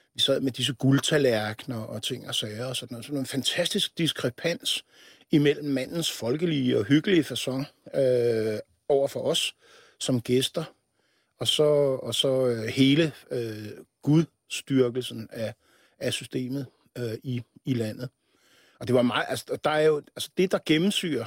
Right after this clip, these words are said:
Nordkorea fuldstændig, det er jo, øh, en hierarkitankegang, som stammer fra konfucianismen,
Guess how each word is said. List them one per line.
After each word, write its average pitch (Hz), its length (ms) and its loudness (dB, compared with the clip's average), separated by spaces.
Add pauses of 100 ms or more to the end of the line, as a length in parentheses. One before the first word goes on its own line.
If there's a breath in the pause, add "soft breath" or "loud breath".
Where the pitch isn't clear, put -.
(120)
Nordkorea 123 600 0 (720 soft breath)
fuldstændig, 135 640 0
det 156 160 2
er 151 100 2
jo, 135 260 4 (200)
øh, 117 340 -2
en 123 200 2
hierarkitankegang, 127 1600 -2 (640 soft breath)
som 131 240 2
stammer 131 400 0
fra 151 160 -4
konfucianismen, 143 1040 0